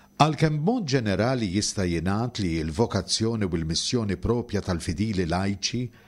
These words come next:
it-trasformazzjoni ta' diversi realtajiet tad-dinja biex kull attività umana tiġi mibdula mill-Vanġelu, ħadd m'għandu iħossu meħlus milli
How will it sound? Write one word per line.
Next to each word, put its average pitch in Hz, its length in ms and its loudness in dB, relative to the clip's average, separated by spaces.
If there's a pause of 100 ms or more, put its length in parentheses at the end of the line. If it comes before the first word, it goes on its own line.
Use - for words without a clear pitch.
(200)
it-trasformazzjoni 117 1300 0
ta' 98 80 0
diversi 104 640 0
realtajiet 87 840 0
tad-dinja 78 640 0 (360)
biex 104 280 2
kull 143 160 4
attività 107 480 0
umana 101 580 0
tiġi 90 540 0
mibdula 92 560 0
mill-Vanġelu, 80 800 0 (960)
ħadd 208 320 0
m'għandu 131 460 0 (260)
iħossu - 640 0
meħlus 143 540 0 (500)
milli 123 380 2